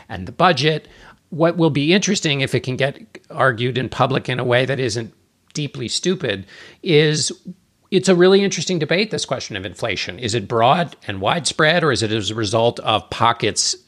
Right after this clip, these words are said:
um, relating to the pandemic that has nothing to do with the availability of money? And it'd be interesting to talk that out, because a lot of people remember inflation from the seventies, but this isn't like that, as economists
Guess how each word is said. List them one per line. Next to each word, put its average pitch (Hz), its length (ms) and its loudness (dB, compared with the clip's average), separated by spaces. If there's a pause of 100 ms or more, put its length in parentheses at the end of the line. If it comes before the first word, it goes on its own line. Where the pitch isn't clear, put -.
(100)
um, 117 540 -4
relating 120 680 -2
to 117 80 -4
the 107 80 -2
pandemic 113 480 0
that 117 100 0
has 110 140 0
nothing 127 240 0
to 104 80 -4
do 143 220 -2
with 113 100 -2
the 117 60 0
availability 110 640 -2
of 101 80 -4
money? 110 440 -4 (520)
And 135 180 -8
it'd 131 160 -6
be 143 120 0
interesting 123 340 -2
to 110 100 0
talk 127 320 -2
that 151 160 2
out, 196 360 0
because 143 220 -2
a 131 80 0
lot 147 180 2
of - 40 -2
people 123 240 -4
remember 113 380 -2
inflation 110 440 -4
from 107 120 -6
the 101 80 -8
seventies, 123 520 -4
but - 260 -6
this 117 280 -2
isn't 113 280 -8
like 143 240 -4
that, 95 200 0
as 101 160 -10
economists 95 640 -6